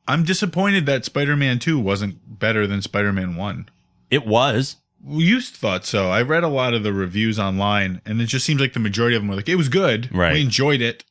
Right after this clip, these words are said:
Speaker 2: Right.
Speaker 1: But the story was a little eh, and, like, it's convoluted with all the people in it.
Speaker 2: True.
Speaker 1: And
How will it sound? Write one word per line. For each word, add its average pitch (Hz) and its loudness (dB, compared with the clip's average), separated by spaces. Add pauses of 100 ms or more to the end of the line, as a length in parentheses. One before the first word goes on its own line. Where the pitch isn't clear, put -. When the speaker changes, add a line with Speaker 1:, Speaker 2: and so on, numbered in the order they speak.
(180)
Speaker 2:
Right. 78 0 (140)
Speaker 1:
But 120 -2
the 127 -4
story 135 0
was 127 0
a 120 2
little 120 0
eh, 113 -4 (340)
and, 101 -2
like, 101 -2
it's 107 -6
convoluted 113 -2
with 98 -4
all 104 0
the 98 -4
people 107 -2
in 107 0
it. 104 0
Speaker 2:
True. 135 2
Speaker 1:
And 95 -6